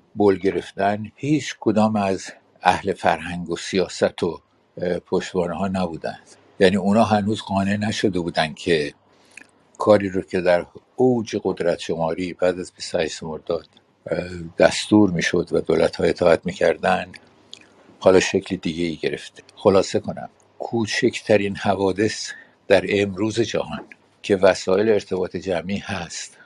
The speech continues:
خودمون رو گول می‌زنیم که می‌شود اینها رو صیانت کرد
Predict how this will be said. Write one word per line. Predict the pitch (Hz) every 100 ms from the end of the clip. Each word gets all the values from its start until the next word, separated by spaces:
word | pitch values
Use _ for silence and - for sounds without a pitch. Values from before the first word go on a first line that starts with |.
| _
خودمون | - 110 101 98 98
رو |
گول | 90 - 101 95 87
می‌زنیم | 82 73 76 - - - - _ -
که | -
می‌شود | 87 90 - 87 80 78
اینها | 69 76 78
رو | 78
صیانت | - - 82 71 71 76 -
کرد | 82 76 - -